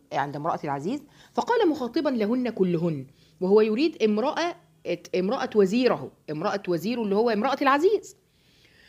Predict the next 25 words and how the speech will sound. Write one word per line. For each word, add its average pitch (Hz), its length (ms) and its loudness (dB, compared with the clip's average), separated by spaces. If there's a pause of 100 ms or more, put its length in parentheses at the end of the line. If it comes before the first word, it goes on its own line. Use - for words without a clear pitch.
(360)
آه، 208 220 6
قال 427 320 4
الملك 359 280 2
للنسوة 262 460 -2
اللاتي 247 380 0
قطعن 185 380 -6
أيديهن: 139 580 -8
"ما 415 120 0
خطبكن؟" 233 600 2
هو 202 160 2
إيه 277 60 0
اللي 359 120 4
حصل؟ 226 340 -8 (640)
يعني 190 260 2
إيه 320 100 0
الخبر 339 320 0
بتاعكم؟ 220 400 0
إيه 285 60 2
الشأن 277 340 0
بتاعكم؟ 170 440 -2 (240)
"إذ 220 140 4
راوتن 302 460 4
يوسف 370 420 2
عن 226 240 0
نفسه"، 165 440 -4